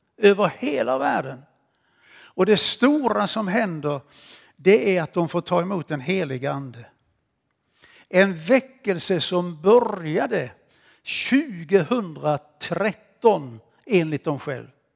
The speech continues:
Så det är en ganska ny väckelse. Men idag räknar man med att det är mellan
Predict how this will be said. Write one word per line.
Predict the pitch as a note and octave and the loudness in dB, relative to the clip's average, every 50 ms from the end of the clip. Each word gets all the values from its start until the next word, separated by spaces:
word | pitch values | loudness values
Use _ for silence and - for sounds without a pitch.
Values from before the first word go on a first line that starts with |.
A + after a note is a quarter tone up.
| _ _ _ _ _ _ _ _ _ _ _ | _ _ _ _ _ _ _ _ _ _ _
Så | - - | -8 0
det | E3+ G#3 | 2 2
är | G#3+ | 2
en | G#3 | 2
ganska | A3 C4 A#3+ - - A3+ | 0 0 -2 0 0 0
ny | A3 A3+ B3 B3 A#3 A3+ A3+ | 0 2 2 0 0 0 0
väckelse. | B3 C4 B3 - - B3+ B3 G3+ - - - - - _ _ _ _ _ _ _ _ _ _ _ _ _ _ _ _ _ _ _ _ _ _ _ - | -2 -2 -4 -4 -8 -10 -8 -8 -10 -10 -12 -12 -14 _ _ _ _ _ _ _ _ _ _ _ _ _ _ _ _ _ _ _ _ _ _ _ -2
Men | F3 F3+ F#3+ | 0 4 4
idag | A3 A3+ A3 A#3 G#3+ G3 F#3+ | 4 6 8 8 8 8 6
räknar | G3 A3+ C4 C4+ B3+ - - A3+ | 4 2 2 0 0 -2 -2 -2
man | G3+ G3+ G#3 G#3+ | 0 0 -2 0
med | A#3 A#3 G3+ F3 | 0 0 0 0
att | E3 - | 0 0
det | F#3+ F3+ | 0 0
är | F3+ | 0
mellan | F#3 F#3+ A#3+ B3 A3 F#3+ F3+ F3+ A3 | 2 0 0 2 2 2 0 0 -2